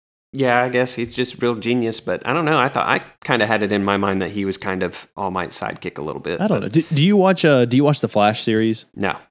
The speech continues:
Speaker 2: Okay, so there's a character in the Flash series that does not have a, a metahuman ability,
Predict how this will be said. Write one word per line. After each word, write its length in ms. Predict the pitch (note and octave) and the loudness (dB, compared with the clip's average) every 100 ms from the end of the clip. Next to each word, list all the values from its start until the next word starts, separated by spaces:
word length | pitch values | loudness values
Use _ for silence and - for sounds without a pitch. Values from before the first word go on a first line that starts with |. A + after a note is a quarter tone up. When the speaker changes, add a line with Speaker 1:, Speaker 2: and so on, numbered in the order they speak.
| _ _ _ _ - | _ _ _ _ -4
Speaker 2:
Okay, 260 | B2 G2 D#2 | -2 -2 0
so 140 | - | 2
there's 240 | C3+ C#3 B2+ | 4 4 2
a 100 | A2 | -2
character 680 | - - D#3+ D#3 C3 A#2+ A2+ | -4 0 4 4 2 0 2
in 160 | A#2+ | 0
the 80 | A2 | -2
Flash 400 | - A2 A2+ - | 0 0 2 0
series 300 | G#2+ G2 F#2+ | -2 -2 -2
that 320 | G2+ F2+ G#2 | -2 -4 -6
does 240 | A2 A#2+ A#2+ | -2 0 0
not 220 | A2+ - | -2 -2
have 300 | A2 G2+ F#2+ | -2 -2 0
a, 180 | F#2+ F2+ | -2 -2
a 80 | G2+ | -2
metahuman 600 | G#2 G#2+ G2+ - G#2+ F#2+ | -2 0 0 -2 -4 -4
ability, 580 | F2 F2+ F2 E2+ D#2+ | -4 -4 -4 -4 -8